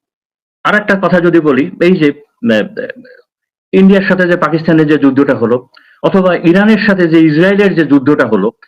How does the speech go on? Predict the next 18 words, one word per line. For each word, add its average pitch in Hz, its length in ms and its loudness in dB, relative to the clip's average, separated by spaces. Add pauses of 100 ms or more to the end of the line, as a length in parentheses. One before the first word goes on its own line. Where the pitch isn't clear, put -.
(200)
সেখানে 196 340 0
তো 196 100 0
আমরা 160 420 0 (240)
দুইটা 196 280 2
জিনিস 190 340 2
খুব 185 180 -2
হাড়ে 185 320 -2
হাড়ে 165 200 -2
শিখলাম। - 420 -4 (260)
শিখলাম 170 380 -2
পাকিস্তানের 180 720 -2
ইকোনমিক 175 420 0
অবস্থা 135 320 -2
তো 160 100 -2
আমাদের 147 300 0
থেকে 143 180 -4
অনেক 117 260 0
দুর্বল। 92 300 -4